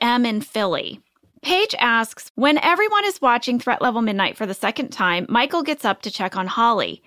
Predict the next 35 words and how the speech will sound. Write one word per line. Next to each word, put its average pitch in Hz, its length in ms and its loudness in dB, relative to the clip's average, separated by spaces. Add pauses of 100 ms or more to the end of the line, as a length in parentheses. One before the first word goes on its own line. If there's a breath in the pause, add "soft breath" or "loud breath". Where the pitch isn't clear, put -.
(400 loud breath)
At 359 240 2
that 392 300 0
time, 226 640 0
Golden 349 400 2
Face 202 420 -2
is - 160 -8
telling 269 380 0
Pam 262 480 2
why 254 500 4
his 311 220 -2
face 214 340 -2
is 214 120 -10
gold. 226 520 4 (200 loud breath)
However, 302 480 4
the 254 180 -2
audience 311 500 4
misses 294 460 2
it 196 260 2 (220 loud breath)
because 262 360 0
we 247 240 0
are 285 140 4
listening 220 420 -2
to 226 100 -6
Michael 220 340 2
and 220 100 0
Holly's 269 400 2
conversation. 220 960 -2 (140)
I 311 200 6
want 339 300 2
to 339 100 -2
know, 294 580 4 (320 soft breath)
what 294 360 4
was 294 220 2
he 392 180 2
saying?" 415 760 2